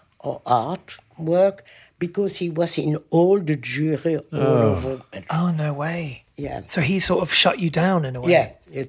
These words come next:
Speaker 1: de-,
Speaker 3: Wow.
Speaker 1: definitely. But
Speaker 3: And
Speaker 1: he
Speaker 3: why do you
Speaker 1: was
Speaker 3: think that was? He just didn't like the aesthetic of it, or is it because
Speaker 1: No,
Speaker 3: you're a
Speaker 1: I
Speaker 3: woman,
Speaker 1: think
Speaker 3: or
Speaker 1: it's
Speaker 3: is it?
Speaker 1: be-, well, probably because he didn't like my aesthetic,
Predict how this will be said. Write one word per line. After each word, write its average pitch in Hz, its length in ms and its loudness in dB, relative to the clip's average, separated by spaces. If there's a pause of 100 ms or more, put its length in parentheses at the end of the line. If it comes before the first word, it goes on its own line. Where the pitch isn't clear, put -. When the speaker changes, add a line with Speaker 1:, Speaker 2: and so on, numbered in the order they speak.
Speaker 1:
de-, 156 80 0
Speaker 3:
Wow. 165 140 4
Speaker 1:
definitely. 151 520 0 (240)
But 247 300 4
Speaker 3:
And 190 80 4
Speaker 1:
he 185 40 6
Speaker 3:
why 214 160 8
do 233 60 6
you 233 60 6
Speaker 1:
was 226 60 4
Speaker 3:
think 240 180 4
that 247 160 6
was? 147 180 2
He 196 100 4
just 170 180 2
didn't 180 200 4
like 180 220 6
the 185 80 2
aesthetic 240 400 2
of 156 160 2
it, 135 140 0
or 156 140 2
is 160 120 4
it 170 160 2
because 202 360 6
Speaker 1:
No, 185 60 6
Speaker 3:
you're 160 120 4
a 156 40 4
Speaker 1:
I 170 120 8
Speaker 3:
woman, 240 180 4
Speaker 1:
think - 120 6
Speaker 3:
or 196 140 6
Speaker 1:
it's 156 140 2
Speaker 3:
is 170 100 4
it? - 220 0
Speaker 1:
be-, 156 120 -20 (160)
well, 180 400 6 (120)
probably 165 340 0
because 156 280 -4
he 143 60 -8
didn't 135 380 -4
like 131 220 -2
my 123 240 -6
aesthetic, 147 720 -6